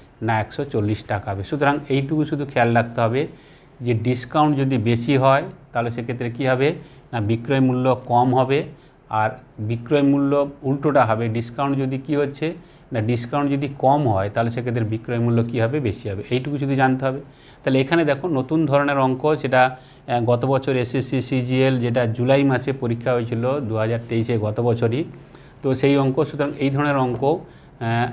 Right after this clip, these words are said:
এখন নতুন ট্রেন্ড আসতে পারে। আহ, সামনে তোমাদের, আহ, পরীক্ষা আছে, আহ, সামনে নয় সেপ্টেম্বর থেকে ছাব্বিশে সেপ্টেম্বর যে নোটিশ বেরিয়েছে সিজিএল কম্বাইন্ড লেভেল, আহ, কম্বাইন্ড গ্র্যাজুয়েট লেভেলে যে টায়ার ওয়ানের পরীক্ষা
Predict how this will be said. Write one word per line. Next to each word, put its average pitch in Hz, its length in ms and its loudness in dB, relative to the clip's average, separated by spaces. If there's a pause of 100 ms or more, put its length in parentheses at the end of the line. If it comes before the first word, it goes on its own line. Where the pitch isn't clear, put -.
(120)
এখন 127 160 2 (100)
নতুন 123 200 0 (120)
ট্রেন্ড 135 260 2 (120)
আসতে 117 220 -2 (120)
পারে। 135 260 2
আহ, - 680 -6 (100)
সামনে 127 280 4 (120)
তোমাদের, 123 360 0
আহ, 120 100 -8 (240)
পরীক্ষা 123 360 0 (120)
আছে, 135 320 -2
আহ, 139 80 -4 (360)
সামনে 120 280 2 (220)
নয় 120 180 4 (100)
সেপ্টেম্বর 127 460 0 (140)
থেকে 131 260 -2 (180)
ছাব্বিশে 117 460 2
সেপ্টেম্বর 107 460 -4
যে 117 140 -2
নোটিশ 117 220 0 (120)
বেরিয়েছে 120 440 0 (560)
সিজিএল 127 380 2 (100)
কম্বাইন্ড 120 420 2
লেভেল, 123 300 0
আহ, 131 680 -6 (120)
কম্বাইন্ড 120 400 2
গ্র্যাজুয়েট 120 380 2
লেভেলে 117 300 2
যে 113 60 0 (100)
টায়ার 113 220 4
ওয়ানের 117 260 0
পরীক্ষা 117 300 0